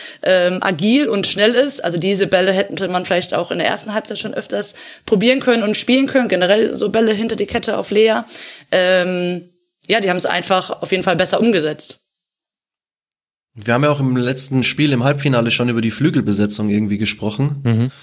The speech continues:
Speaker 2: Ähm, Svenja Huth auf ihrer eigentlich nicht angestammten Seite. Jetzt haben sie es ja heute zumindest am Anfang wieder so gemacht.
Speaker 3: Mhm.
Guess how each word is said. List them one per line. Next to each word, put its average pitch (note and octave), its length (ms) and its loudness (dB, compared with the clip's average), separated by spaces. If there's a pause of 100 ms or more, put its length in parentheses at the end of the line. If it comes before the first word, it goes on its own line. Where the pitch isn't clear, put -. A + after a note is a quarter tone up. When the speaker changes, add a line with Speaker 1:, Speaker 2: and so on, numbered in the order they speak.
(340)
Speaker 2:
Ähm, G#2+ 640 0
Svenja A2+ 440 2
Huth C#3 300 2
auf A2 200 0
ihrer G#2+ 300 2
eigentlich A2+ 300 0
nicht C#3+ 220 0
angestammten A2 600 0
Seite. G#2+ 280 0
Jetzt C3 140 2
haben C3 140 0
sie C#3 80 0
es A#2+ 80 0
ja A#2+ 100 2
heute C#3+ 360 0
zumindest C3+ 500 0
am A#2 60 2
Anfang C#3 300 0
wieder D3 160 2
so A#2+ 140 -2
gemacht. A#2 480 -2 (540)
Speaker 3:
Mhm. B2+ 240 2